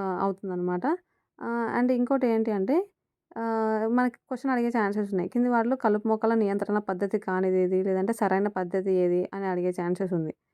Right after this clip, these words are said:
ఓకే. So ఇది మనకి ఈ పార్ట్‌లో అన్నమాట.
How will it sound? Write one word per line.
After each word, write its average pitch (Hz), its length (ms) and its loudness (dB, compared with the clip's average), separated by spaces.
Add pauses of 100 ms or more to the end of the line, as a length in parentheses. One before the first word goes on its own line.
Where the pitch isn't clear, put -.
(280)
ఓకే. 208 260 -4 (400)
So 277 160 0
ఇది 247 480 0
మనకి 220 280 -2 (140)
ఈ 202 140 2
పార్ట్‌లో 185 480 -6
అన్నమాట. 185 300 -2